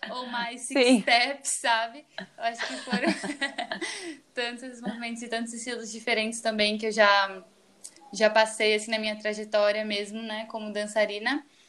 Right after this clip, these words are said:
Speaker 1: Hoje em dia eu sou formada, graduada em dança pelo Departamento de Artes
Speaker 2: Aham.
Speaker 1: Corporais da Unicamp. E, bom, eu sou
Speaker 2: Hum.
Speaker 1: intérprete criadora,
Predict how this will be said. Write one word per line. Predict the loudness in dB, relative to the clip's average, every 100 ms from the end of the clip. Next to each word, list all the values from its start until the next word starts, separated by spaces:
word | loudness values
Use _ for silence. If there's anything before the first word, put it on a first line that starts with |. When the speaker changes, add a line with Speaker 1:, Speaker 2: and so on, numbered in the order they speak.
| _ -20 _
Speaker 1:
Hoje | -2 0 0
em | -2
dia | 2 4 4 4 0
eu | -2 -2
sou | -4 -2 -2 -4
formada, | -8 -2 0 2 2 2 0
graduada | 0 2 0 0 0 0 0 -2
em | -2 -8 -12 -14 -10
dança | -2 -2 -2 -6 -2 -2 -4 -18 -20 _ -6
pelo | -2
Departamento | -2 2 2 2 -2 -2 0
de | 0
Artes | 0 0
Speaker 2:
Aham. | -2
Speaker 1:
Corporais | -2 0 0 -2 -2
da | -2
Unicamp. | -2 -8 -2 -2 -2 -4 -6 -8 -12 _ _ _ -8
E, | -4 -2 -2 -2 0 -2 -2 -6 -10 -14 -14 2
bom, | 8 10
eu | 10
sou | 6 4
Speaker 2:
Hum. |
Speaker 1:
intérprete | 4 8 8 8 2 -10
criadora, | -10 -2 -2 0 -2 -2 0 0 2 0